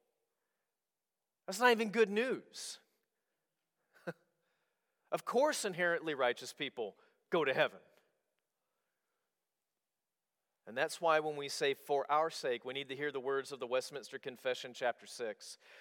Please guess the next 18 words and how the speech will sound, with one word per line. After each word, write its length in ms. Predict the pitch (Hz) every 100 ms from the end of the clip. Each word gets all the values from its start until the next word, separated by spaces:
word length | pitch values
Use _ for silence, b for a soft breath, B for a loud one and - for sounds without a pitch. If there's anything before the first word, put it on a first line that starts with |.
| B B
"Every 380 | 170 190 180 185
sin, 560 | - - 175 139 113 110
both 200 | 127 127
original 560 | 117 147 160 165 156
and 80 | 156
actual, 540 | 151 151 - 117 85 _ _ _ _ _ _ _
being 200 | 147 147
a 40 | 139
transgression 840 | 160 147 - 127 156 175 - 139
of 100 | 120
the 80 | 123
righteous 460 | 113 147 147 151
law 240 | 151 147 143
of 140 | -
God 420 | 151 151 151 156
and 240 | 147 131 113
contrary 720 | - 156 170 - 170 160 160
thereunto, 920 | 151 131 123 113 107 - 170 170